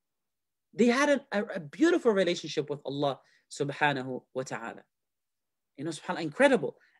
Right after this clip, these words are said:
And, and in addition to that, when you have that tasbih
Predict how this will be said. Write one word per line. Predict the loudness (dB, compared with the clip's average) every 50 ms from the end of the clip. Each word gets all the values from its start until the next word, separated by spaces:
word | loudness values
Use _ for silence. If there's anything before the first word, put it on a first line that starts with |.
| _ 0
And, | 0 0 -2 -4 _ _ _ 0
and | 2 2 4
in | 4 4 4
addition | 6 6 6 6 6 4 2 2
to | 2 2
that, | 2 2 0 -2 -6 _ _ _ _
when | -4 2 4 4 6 6
you | 6 4
have | 4 4 4 2 4 4
that | 4 4 4
tasbih | 2 -2 -2 -4 -4 0 2 2 2 0